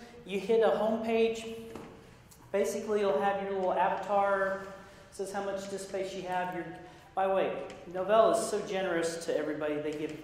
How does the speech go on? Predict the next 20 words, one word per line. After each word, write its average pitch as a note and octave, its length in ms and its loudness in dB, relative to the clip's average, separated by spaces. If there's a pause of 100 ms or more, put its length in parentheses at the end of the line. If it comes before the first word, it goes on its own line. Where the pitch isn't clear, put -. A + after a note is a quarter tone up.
everybody D3 400 -6 (220)
fifteen G#3 580 -4
gigs, - 580 -6 (1080)
okay, C#3 460 -4
to - 140 -10
play D3+ 160 0
around B2+ 380 -4
with. - 80 -10 (1700)
The D#3 60 -8
nice G3+ 280 0
thing F#3+ 240 -4
is, G3 240 -4
is - 100 -8
because - 340 -8
so - 160 -4
many G3 200 -4
people F#3 280 -6
are - 200 0
using G#3 320 -6
it, A#3 120 -4